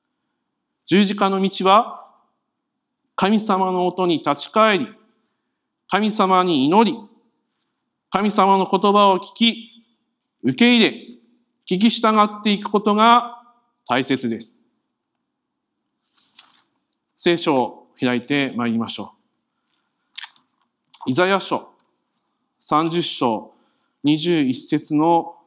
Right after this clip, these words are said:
御言葉です。旧約聖書の九百八十三ページになります。イザヤ書三十章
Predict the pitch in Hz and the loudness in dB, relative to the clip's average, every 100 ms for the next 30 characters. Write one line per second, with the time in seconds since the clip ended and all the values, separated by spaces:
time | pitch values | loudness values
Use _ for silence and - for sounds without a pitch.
0 | _ 110 131 131 120 110 - - _ _ | _ -8 -4 -2 -2 -4 -10 -18 _ _
1 | _ _ _ _ _ _ _ _ _ _ | _ _ _ _ _ _ _ _ _ _
2 | _ _ _ _ _ _ _ _ _ _ | _ _ _ _ _ _ _ _ _ _
3 | _ _ _ _ _ _ - 160 156 151 | _ _ _ _ _ _ 0 2 2 -2
4 | - 151 - 135 139 180 - _ _ _ | -4 -4 -2 -2 0 -2 -4 _ _ _
5 | _ _ _ 160 156 151 135 160 175 170 | _ _ _ 0 0 -2 -4 2 2 2
6 | - - _ 135 131 151 143 131 - 143 | -6 -20 _ -10 -6 -4 0 0 0 -4
7 | 156 170 160 156 170 151 131 123 120 - | -2 -2 -2 -2 -2 0 0 0 -2 -4
8 | - _ _ _ _ _ _ _ _ _ | -14 _ _ _ _ _ _ _ _ _
9 | _ _ _ _ _ _ _ _ - - | _ _ _ _ _ _ _ _ -20 -20
10 | _ _ _ _ _ - 135 147 143 143 | _ _ _ _ _ -6 -2 0 -2 -4
11 | 127 - - _ _ _ _ _ - 147 | -6 -8 -20 _ _ _ _ _ -6 -4
12 | 151 147 143 - 120 107 | -2 -2 -4 -4 -4 -4